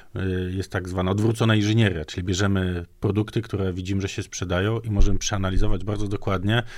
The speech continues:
na jakie słowa kluczowe, w jaki sposób, jakie ilości, jakie wolumeny, od kiedy ten produkt się sprzedaje i właśnie nawet możemy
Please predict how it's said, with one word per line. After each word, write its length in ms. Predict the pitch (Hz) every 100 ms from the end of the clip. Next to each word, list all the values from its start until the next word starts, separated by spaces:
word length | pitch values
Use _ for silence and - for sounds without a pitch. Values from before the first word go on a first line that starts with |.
| - -
na 80 | -
jakie 140 | 104 -
słowa 280 | 104 87
kluczowe, 460 | 82 90 - 80 82
w 60 | 92
jaki 260 | 101 -
sposób, 560 | - 113 101 - 85 -
jakie 220 | 95 110
ilości, 480 | 107 110 101 - 95
jakie 200 | 85 104
wolumeny, 500 | 104 110 110 98 90
od 160 | 113
kiedy 340 | - 117 107 104
ten 140 | 98
produkt 280 | 92 98 98
się 160 | 95 95
sprzedaje 480 | - 90 85 92 110 - - -
i 60 |
właśnie 280 | 98 92 -
nawet 240 | 87 98 -
możemy 340 | 104 107 110